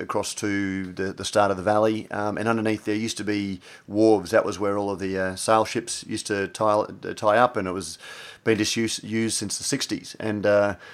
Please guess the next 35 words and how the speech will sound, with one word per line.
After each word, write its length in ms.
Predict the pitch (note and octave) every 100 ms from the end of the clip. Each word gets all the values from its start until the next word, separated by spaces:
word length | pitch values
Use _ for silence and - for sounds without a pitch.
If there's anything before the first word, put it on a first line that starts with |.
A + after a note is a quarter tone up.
| -
there's 160 | A2 G#2+
a 60 |
major 480 | A2 A2+ B2 C3+ B2+
redevelopment 480 | A2+ A2 G2+ G#2+ G2+
going 260 | G#2 A2 A2
in 100 | G#2+
there, 260 | A2 A2
including 600 | - A2 G2+ - A#2+ A#2
a 60 | G#2+
brewery. 460 | G2+ B2 F3 - - -
Um, 440 | - G#2 G#2 G#2 -
and, 760 | G#2+ G#2+ G#2+ G#2+ G#2 G#2 G2+ - - -
uh, 540 | F#2 G2+ G#2 F2 F2 B1+ C2 - D2+ D2 G2
suffice 500 | G#2 B2+ - B2 B2+
it 60 |
to 80 | -
say, 180 | G2+ G#2+
it's 100 | F#2
gonna 200 | - G#2+
be, 400 | G2+ G#2+ G2+ F#2 - - - - -
the, 140 | -
the, 140 | G#2 A2+
the 100 | B2
whole 160 | C3
complex 560 | A2+ C3 C3 A#2+ A#2+ -
is 160 | A2 G2+
gonna 160 | G#2+
be 100 | G2+
huge, 480 | F#2+ A#2 C3+ - -
um, 500 | G#2+ G#2 G2+ G2+ G3
with 460 | G#2 G2 - - - _ - -
restaurants, 720 | A#2+ A#2+ - A2+ A2+ - -
uh, 600 | G#2 G2+ G2+ G2 G2+ G2 E2+ - - - -
festival, 600 | - A#2+ - G#2+ G#2+ G2+ -
um, 420 | G2 G2+ G2 G2